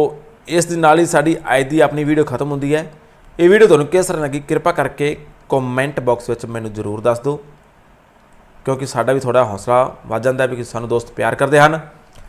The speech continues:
ਸੋ ਵੀਡੀਓ ਨੂੰ ਵੱਧ ਤੋਂ ਵੱਧ ਲਾਈਕ ਜ਼ਰੂਰ ਕਰੋ and ਸ਼ੇਅਰ ਵੀ ਜ਼ਰੂਰ ਕਰੋ। ਜਿਹੜੇ ਦੋਸਤ ਸਾਡੇ ਚੈਨਲ 'ਤੇ ਪਹਿਲੀ ਵਾਰੀ ਆਏ ਹਨ ਤਾਂ ਉਹਨਾਂ ਨੂੰ ਦੱਸਿਆ ਜਾਂਦਾ ਹੈ ਕਿ ਸਾਡੇ ਚੈਨਲ ਨੂੰ ਸਬਸਕ੍ਰਾਈਬ ਕਰ ਲਓ and ਨਾਲ ਹੀ ਦਿੱਤੇ ਬੈਲ ਆਈਕਨ ਨੂੰ ਪ੍ਰੈਸ ਕਰ ਲਓ ਤਾਂ ਜੋ ਆਉਣ ਵਾਲੀਆਂ ਵੀਡੀਓਜ਼ ਦਾ ਨੋਟੀਫਿਕੇਸ਼ਨ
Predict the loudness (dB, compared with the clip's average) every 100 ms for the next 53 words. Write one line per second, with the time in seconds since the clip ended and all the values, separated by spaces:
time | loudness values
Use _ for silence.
0 | -20 -4 0 6 8 6 6 4 4 2
1 | 4 4 6 6 6 2 -2 -4 -2 -2
2 | 0 0 2 2 0 -10 -20 -20 -20 _
3 | -2 -2 -2 -4 0 0 0 0 2 4
4 | 2 0 -12 -20 _ -20 _ _ -2 2
5 | 4 4 2 0 2 2 0 0 -2 2
6 | 4 6 4 4 2 -2 -6 -6 -4 -4
7 | -2 -2 -2 -2 -2 -4 -6 -8 -6 -4
8 | -6 -6 -8 -10 -14 -10 -6 -2 2 4
9 | 6 4 0 -18 -20 _ -2 0 0 2
10 | 4 4 2 -2 -2 -2 0 -4 -4 -8
11 | -6 -6 0 0 0 0 0 -2 -4 -4
12 | -2 -4 -6 -4 0 0 0 2 6 6
13 | 6 0 -2 -6 -10